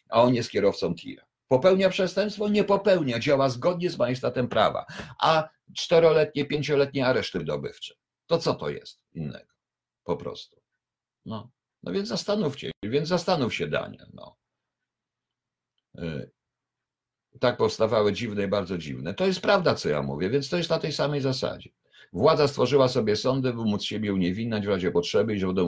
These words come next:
osoby na stanowiskach mogły popełniać przestępstwa i być uniewinnione. Dla zwykłego, szarego człowieka sądy nie dostarczają sprawiedliwości. Takie mam odczucie, ale mogę się mylić. Takie ma, i ma pani dobre odczucie, bo tak oto jest. Oto jest po pro-, tak to jest po prostu.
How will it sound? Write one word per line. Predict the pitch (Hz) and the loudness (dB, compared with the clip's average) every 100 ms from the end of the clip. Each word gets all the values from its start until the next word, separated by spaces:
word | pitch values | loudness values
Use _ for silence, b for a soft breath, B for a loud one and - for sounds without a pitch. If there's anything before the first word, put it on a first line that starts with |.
| - | 0
osoby | - 98 95 | -2 0 0
na | 90 | 0
stanowiskach | 85 92 - 92 | 0 0 0 0
mogły | 92 90 87 | 2 2 2
popełniać | 87 101 95 87 | 2 2 2 0
przestępstwa | - - 101 92 | -2 -2 -2 0
i | |
być | 90 85 | -2 -2
uniewinnione. | 92 85 85 85 71 69 62 B B B | 0 0 2 2 2 -2 -6 B B B
Dla | 107 | 0
zwykłego, | 107 123 151 135 | 2 2 4 4
szarego | 127 123 113 | 4 4 4
człowieka | 127 127 117 | 2 2 2
sądy | 123 117 110 | 2 2 2
nie | 107 | 0
dostarczają | 92 92 - 90 | 0 -2 0 -2
sprawiedliwości. | 92 85 87 80 - 85 | 0 0 2 0 0 0
Takie | 123 117 | 0 0
mam | 110 101 | 0 2
odczucie, | 85 - 107 113 98 | 0 -2 -6 -6 -2
ale | 101 87 | 2 2
mogę | 101 92 | 2 0
się | 87 90 | -2 -2
mylić. | 92 | 2
Takie | 151 151 160 | 2 2 2
ma, | 147 | 2
i | 151 | 4
ma | 147 | 4
pani | 143 135 156 | 4 0 2
dobre | 214 220 147 | 2 4 4
odczucie, | 95 - 90 - | 2 0 -4 -2
bo | 95 123 | 0 2
tak | 190 196 - - | 2 0 -2 0
oto | 202 202 202 | 0 2 0
jest. | 208 80 - - _ _ _ _ - | 0 -2 -4 -18 _ _ _ _ 0
Oto | - - 247 | 0 4 6
jest | 254 - | 6 4
po | 123 | 2
pro-, | - 85 95 | 2 0 0
tak | - - - | 2 0 2
to | 208 | 0
jest | 208 156 | 2 0
po | - | -4
prostu. | - - - - | -6 -10 -12 -16